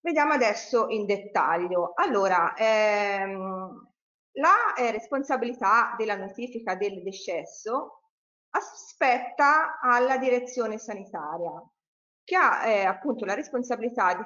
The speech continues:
fare la notifica non solo all'istat, ma anche a noi, eh, come referenti regionali,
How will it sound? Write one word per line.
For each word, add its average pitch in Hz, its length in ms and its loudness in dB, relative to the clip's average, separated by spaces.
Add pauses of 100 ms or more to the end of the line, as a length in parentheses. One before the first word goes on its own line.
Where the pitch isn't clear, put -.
fare 233 180 0
la 185 120 -4
notifica 196 540 -10
non 269 220 -2
solo 190 440 -2
all'istat, 240 960 -4
ma 320 120 0
anche 220 720 -2 (220)
a 214 100 0
noi, 196 580 0
eh, 185 340 0
come 190 200 -2
referenti 180 520 -4
regionali, 190 840 -2